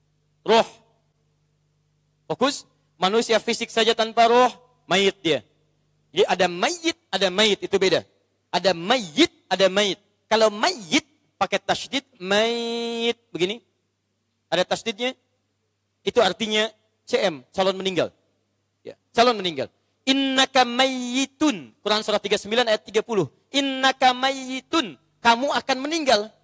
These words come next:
Mayyit pakai tasydid. Jadi kalau bapak dipanggil mayyit, jangan marah.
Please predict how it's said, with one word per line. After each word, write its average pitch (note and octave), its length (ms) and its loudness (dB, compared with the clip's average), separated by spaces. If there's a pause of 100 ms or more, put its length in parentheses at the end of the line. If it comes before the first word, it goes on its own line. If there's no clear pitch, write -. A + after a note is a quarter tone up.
(460)
Mayyit D#4 640 -2
pakai A3 160 -2
tasydid. F#3+ 400 -8 (500)
Jadi A3 140 -8
kalau A3+ 160 4
bapak A3+ 320 6
dipanggil G#3+ 400 0
mayyit, G#3+ 400 -2
jangan A#3 240 0
marah. C4+ 240 0